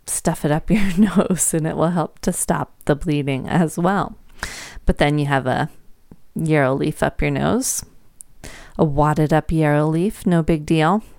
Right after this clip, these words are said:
So lots, lots of things to play with there, but it's nice to always have some type of yarrow in your first aid kit. Absolutely. S-,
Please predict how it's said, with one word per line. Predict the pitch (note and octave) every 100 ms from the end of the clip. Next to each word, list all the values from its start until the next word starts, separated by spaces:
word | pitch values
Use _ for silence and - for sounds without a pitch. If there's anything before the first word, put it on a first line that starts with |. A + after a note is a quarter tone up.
| - - - - - - - _ - - - - - - - - - - - - - - - - - - -
So | - F#3 D3 E3
lots, | F#3+ A#3+ C4 C4+ - - - - - -
lots | A3+ A3 A#3 A#3+
of | G#3+
things | - F#3 A3 -
to | G#3
play | - G3+ E3+ E3
with | D#3+ D#3+ -
there, | F3 F3 D#3+ D3
but | F#3 A3
it's | C#4 -
nice | G#4+ F#4 -
to | D4
always | G3 F#3
have | - D#3+
some | - - A3 G#3+
type | - D#3+ C#3+
of | D3 C3+
yarrow | C#3+ C3+ C3+
in | C3+ C#3+
your | C#3 C3
first | - C3 -
aid | B2+ B2 -
kit. | - B2 -
Absolutely. | C#3 D3 - - B2+ - - - A2 F3+ - - - - - - - -
S-, | - - -